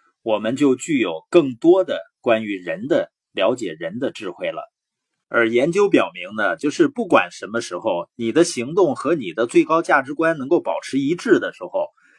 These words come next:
一个人总会自我感觉非常棒，自信呢会快速的提升。但是呢，不管什么时候，为了任何理由妥协你的价值观，人就会感到不舒服，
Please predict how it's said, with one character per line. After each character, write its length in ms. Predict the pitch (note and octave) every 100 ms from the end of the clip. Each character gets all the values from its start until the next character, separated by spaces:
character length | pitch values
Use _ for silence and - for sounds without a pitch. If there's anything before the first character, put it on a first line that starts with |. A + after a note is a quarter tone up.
| _ _ _ _ _
一 180 | - C#3
个 100 | F#3+
人 200 | C3+ D#3+
总 180 | C#3+ -
会 300 | - F#3+ B2
自 180 | - G#3
我 220 | B2+ A#2
感 240 | C#4+ E2+ E2+
觉 200 | F2+ A#2
非 300 | - E3+ F#3
常 240 | - F2
棒， 180 | F2+ F#2+ - _ _ _
自 220 | - F3+ E3
信 260 | G3 D3
呢 200 | G#2 E2
会 280 | - A2+ F#2
快 300 | - G3+ B2+
速 180 | - A#2+
的 200 | F2+ D#2
提 200 | - G2
升。 260 | - A#2 - _ _ _ _ _ _ _ _ -
但 200 | G3 E3
是 200 | - F3
呢， 180 | C#3 A#2+
不 140 | A3+
管 220 | D#3+ A2
什 120 | -
么 100 | A#2
时 160 | - G2
候， 220 | A#2 F3+
为 180 | E3 D#3
了 120 | C3+
任 200 | D3+ F3
何 160 | - A2+
理 180 | B2 D2
由 240 | D#2+ A2
妥 300 | - - F#2
协 380 | D#2 A2 A#2 F#3 -
你 120 | F#2+
的 120 | F#2
价 200 | F2+ G#2
值 140 | F2+ F2+
观， 280 | G2+ G#2+ - _ _ _ _
人 180 | - B2+
就 100 | F3
会 140 | E3+ D#3+
感 160 | G2 G2
到 120 | A#2+
不 140 | D#3
舒 260 | - E3+ F#3
服， 260 | C#3+ -